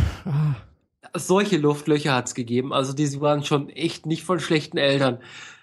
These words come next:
Speaker 2: Ich war sehr froh, dass ich noch nicht gefrühstückt hatte.
Speaker 1: <laughs>
Speaker 2: Und ich bin eigentlich halbwegs fest, was Fliegen angeht.
Speaker 1: Mhm.
Speaker 2: Also Achterbahnen sind für mich tabu, aber Fliegen kein Problem.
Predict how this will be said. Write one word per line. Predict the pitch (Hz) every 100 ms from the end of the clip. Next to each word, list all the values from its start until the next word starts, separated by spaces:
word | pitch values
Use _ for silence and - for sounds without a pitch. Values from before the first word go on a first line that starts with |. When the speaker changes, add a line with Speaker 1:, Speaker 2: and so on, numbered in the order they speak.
| _ - -
Speaker 2:
Ich | 190 190
war | 202 208
sehr | - 202 208
froh, | 208 - 196
dass | 175 170
ich | 175
noch | 180 160
nicht | 170 -
gefrühstückt | 185 - 165 127 127 - 113
hatte. | 104 - - - - - - 240
Speaker 1:
<laughs> | - 247 _ _ _ _
Speaker 2:
Und | - 175 160
ich | -
bin | - 185
eigentlich | 147 156 175 190 202 190 185 185 - - - _ _ _ _ _
halbwegs | 170 170 180 - 156 - -
fest, | 170 165 -
was | 120 113
Fliegen | - 131 120 113
angeht. | 110 113 156 151 143
Speaker 1:
Mhm. | 160 - _ _ _ -
Speaker 2:
Also | 113
Achterbahnen | 113 131 147 139 135 131
sind | 131 127 135 135
für | 131
mich | 127 127 -
tabu, | 117 151 147
aber | - 123 120 117
Fliegen | 113 143 175 165
kein | 151 156 147
Problem. | 156 156 117